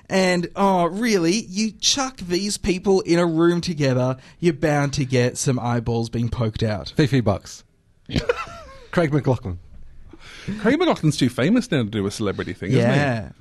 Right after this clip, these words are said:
Speaker 1: But, but if Craig McLachlan was a football player, who would he be, Brett?
Speaker 2: Uh,
Speaker 3: Dermot Brereton?
Speaker 1: Correct.
Speaker 2: Jacko Jackson.
Speaker 3: I know nothing
Speaker 1: Correct.
Speaker 3: about football, and I knew that Dermot Brereton <laughs> was the correct answer.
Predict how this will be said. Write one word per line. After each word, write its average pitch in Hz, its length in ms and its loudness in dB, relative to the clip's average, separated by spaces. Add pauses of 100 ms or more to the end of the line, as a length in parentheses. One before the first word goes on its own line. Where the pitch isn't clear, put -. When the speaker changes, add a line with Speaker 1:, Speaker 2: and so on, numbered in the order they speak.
Speaker 1:
But, 202 580 2 (360)
but 175 300 2
if - 100 -8
Craig 190 240 0
McLachlan 214 400 -2
was 196 140 -2
a 196 40 -4
football 196 360 2
player, 190 320 0
who 185 140 2
would 190 100 2
he 214 60 -4
be, 165 180 0
Brett? 190 440 -2
Speaker 2:
Uh, 117 800 2
Speaker 3:
Dermot 131 180 0
Brereton? 131 360 -4
Speaker 1:
Correct. 277 400 6
Speaker 2:
Jacko 147 240 4
Jackson. 113 340 -2 (220)
Speaker 3:
I 277 120 4
know 359 100 0
nothing 285 240 4
Speaker 1:
Correct. 302 200 2
Speaker 3:
about 269 160 2
football, 185 500 -2
and 143 80 2
I 165 100 4
knew 180 220 4
that 160 160 -2
Dermot 147 360 2
Brereton 135 420 2
<laughs> - 60 6
was - 80 -4
the 285 100 0
correct - 400 -4
answer. - 420 -8